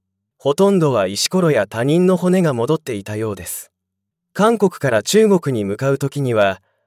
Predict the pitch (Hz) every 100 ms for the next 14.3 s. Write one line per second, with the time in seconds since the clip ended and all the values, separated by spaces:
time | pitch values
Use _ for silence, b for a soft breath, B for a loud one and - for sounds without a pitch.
0 | _ 113 113 123 - 139 135 - _ _
1 | 131 151 202 196 185 175 202 196 151 101
2 | - 107 123 - 139 135 131 - 101 -
3 | _ _ _ _ 120 131 147 202 214 196
4 | 220 214 185 131 - 139 151 - 135 143
5 | 147 156 - 143 - _ _ - - 214
6 | 202 156 110 - 143 185 180 - 107 92
7 | 92 127 123 127 - 101 - _ _ _
8 | _ 110 113 160 175 165 160 156 _ _
9 | _ _ 131 147 175 175 147 131 120 113
10 | _ _ _ _ _ - 185 - 247 240
11 | 233 240 - 156 131 110 95 101 135 156
12 | 160 143 - 92 92 92 _ _ _ _
13 | _ 139 180 185 135 110 104 123 127 127
14 | - 117